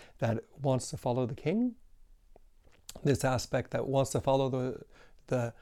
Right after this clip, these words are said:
one who comes in with notoriety, with greatness, but there is this aspect also in us that just denies the truth, denies God, denies love.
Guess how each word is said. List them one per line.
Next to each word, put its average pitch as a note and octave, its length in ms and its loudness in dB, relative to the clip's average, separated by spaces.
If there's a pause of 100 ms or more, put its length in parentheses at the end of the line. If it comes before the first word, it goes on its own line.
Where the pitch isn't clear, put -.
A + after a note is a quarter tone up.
(500)
one C#3 280 6
who A#2+ 140 4
comes B2+ 340 0
in C#3 300 2
with B2 160 -4
notoriety, C#3+ 1000 -4
with A2+ 300 -10
greatness, C#3 840 -6 (640)
but B2 140 -4
there A#2 160 -4
is B2 220 -4
this B2+ 200 -4
aspect A#2 500 -8
also G#2+ 560 -12
in G#2 100 -10
us - 320 -14 (400)
that - 240 -14 (1600)
just - 440 -8 (520)
denies A2 460 -2
the A#2 120 -8
truth, - 560 -16 (840)
denies G2+ 420 -8
God, G2+ 440 -10 (180)
denies G2+ 420 -8
love. F#2 300 -12